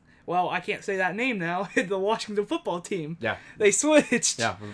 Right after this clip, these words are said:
Speaker 2: yeah, with Washington, yeah.
Speaker 1: And it's like, why switch Kirk Cousins and Case Keenum? I mean, that's basically the same quarterback
Speaker 2: And
Speaker 1: in
Speaker 2: they
Speaker 1: my
Speaker 2: paid,
Speaker 1: mind.
Speaker 2: they paid him a lot of money, too.
Speaker 1: That's the same quarterback in my mind. It
Speaker 2: Yeah.
Speaker 1: really is.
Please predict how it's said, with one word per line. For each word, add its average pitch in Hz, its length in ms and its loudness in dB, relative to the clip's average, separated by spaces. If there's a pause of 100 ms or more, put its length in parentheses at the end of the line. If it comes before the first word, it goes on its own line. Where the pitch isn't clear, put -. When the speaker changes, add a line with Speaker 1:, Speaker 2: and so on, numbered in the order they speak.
Speaker 2:
yeah, 123 160 0
with 107 120 -2
Washington, 110 500 -2
yeah. 113 120 0
Speaker 1:
And 233 80 2
it's 233 120 -2
like, 233 220 0
why 226 300 2
switch 262 400 -8
Kirk 254 240 -8
Cousins 220 480 -4
and 190 260 -8
Case 226 260 -6
Keenum? 220 400 -6
I 165 100 -4
mean, 180 140 -6
that's 202 160 -2
basically 247 380 -4
the 160 120 -8
same 208 220 -4
quarterback 160 440 -2
Speaker 2:
And 123 60 -2
Speaker 1:
in 151 40 0
Speaker 2:
they 226 180 6
Speaker 1:
my - 80 -4
Speaker 2:
paid, 320 60 0
Speaker 1:
mind. 285 220 0 (200)
Speaker 2:
they 214 120 0
paid 294 240 -8
him 254 120 -2
a 233 60 -2
lot 226 180 6
of 220 80 -2
money, 320 240 -2
too. 247 360 -6 (100)
Speaker 1:
That's 320 140 0
the 349 80 0
same 269 240 0
quarterback 202 420 0
in 147 80 -10
my 151 160 -6
mind. 135 420 -14
It 190 100 -10
Speaker 2:
Yeah. 196 60 2
Speaker 1:
really 190 220 2
is. 147 380 -4